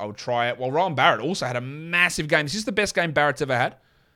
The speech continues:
Twenty-seven, nine and six, three steals, two blocks. Now, forty-three percent shooting, yeah, that's what he does. Seventy-eight from the line,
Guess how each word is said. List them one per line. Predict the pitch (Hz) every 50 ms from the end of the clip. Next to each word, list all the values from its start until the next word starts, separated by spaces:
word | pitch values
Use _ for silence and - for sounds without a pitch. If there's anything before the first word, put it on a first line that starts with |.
| _ -
Twenty-seven, | - 190 202 214 208 214 214 196 196 190 170
nine | 165 160 165 165 165
and | 156 147
six, | - - 139 139 131 -
three | - - 139 147 165 180
steals, | 170 - - 143 147 151 139
two | - - 156 147
blocks. | 123 123 123 110 - -
Now, | 160 156 156 147 - - _ _ _ _
forty-three | - 233 247 240 214 226 208 202
percent | 190 175 - 196 185 170
shooting, | - 190 202 247 320 311
yeah, | 262 190 135
that's | 139 156 -
what | 170 156
he | 139
does. | 131 104 - -
Seventy-eight | - - - 202 208 220 214 202 202 202 190
from | - 185
the | 185 185
line, | 196 202 226